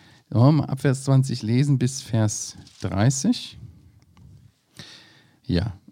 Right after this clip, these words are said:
ich lese das mal. Markus-Evangelium, Kapitel drei, ab Vers zwanzig. Und er kommt in ein Haus, und wieder kommt die Volksmenge zusammen, so dass sie nicht einmal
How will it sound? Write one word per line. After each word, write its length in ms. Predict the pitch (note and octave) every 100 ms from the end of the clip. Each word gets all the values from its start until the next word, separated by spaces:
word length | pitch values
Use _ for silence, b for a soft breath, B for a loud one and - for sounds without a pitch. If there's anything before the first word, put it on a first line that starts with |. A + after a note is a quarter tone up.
| _
ich 220 | - -
lese 220 | - F2+
das 160 | G#2 G2+
mal. 200 | G2+ -
Markus-Evangelium, 1200 | G2+ G2 G2+ G2+ F#2+ - - G2+ G2 F#2 G2+ F#2
Kapitel 480 | - - G2 G2 F2+ _ _ _ _ _ _ _ _ _ _
drei, 420 | G2 F#2 F#2 G2
ab 100 | F#2+
Vers 220 | - F2+
zwanzig. 760 | - F#2+ F2+ F2 - - - -
Und 160 | G#2 G2
er 80 | G2
kommt 300 | - A#2 C3
in 160 | G2
ein 300 | - E2+ D2+
Haus, 420 | G#2+ F#2 A2 -
und 220 | - F#2 -
wieder 240 | G#2+ D#3+
kommt 340 | - - G#2+
die 80 | -
Volksmenge 600 | F2+ - F#2 - F2+ F2+
zusammen, 580 | F2+ - F2+ F2+ G2 C3
so 120 | B2+
dass 260 | G2 G2 -
sie 100 | G2
nicht 480 | F2+ G#2 D3 - -
einmal 460 | G#2 G#2 G#2 G#2